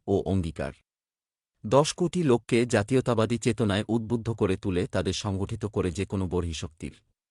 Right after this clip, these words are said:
আগ্রাসনের বিরুদ্ধে বাংলাদেশকে একটি দুর্ভেদ্য দুর্গে পরিণত করে গড়ে তোলা অবশ্যই সম্ভব,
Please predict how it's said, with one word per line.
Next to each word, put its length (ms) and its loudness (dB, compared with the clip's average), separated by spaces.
আগ্রাসনের 600 4
বিরুদ্ধে 440 2
বাংলাদেশকে 680 2
একটি 220 0
দুর্ভেদ্য 500 2
দুর্গে 320 2
পরিণত 420 2
করে 260 2
গড়ে 240 0
তোলা 280 0
অবশ্যই 440 -2
সম্ভব, 380 -4